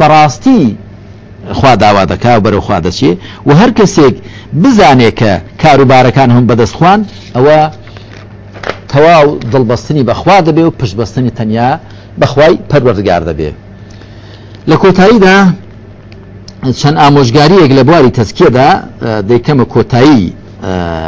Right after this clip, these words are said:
کۆی ئەم بابەتە. یەکەم، بەبێ پابەندی بە قورئان و سونەتەوە بابەتەمان نەبین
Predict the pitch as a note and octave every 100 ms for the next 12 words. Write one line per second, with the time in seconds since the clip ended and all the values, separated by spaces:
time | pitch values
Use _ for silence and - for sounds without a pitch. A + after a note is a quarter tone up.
0 | E2 F#2 - - - - - E3+ C3+ A#2
1 | G2 E2+ F2+ C3+ F3 - D#3 E3 A3+ G#3+
2 | A#3 - - - - - - - - -
3 | - - - - - - - A2 D3+ E3+
4 | C4+ - F3 D#3 D#3+ F#3+ A3 F3 - D#3+
5 | F3+ F#3+ D#3+ - D#3+ E3+ E3 D#3+ D3+ C#3
6 | C#3 D3 D3 D3 D#3+ E3 A#2+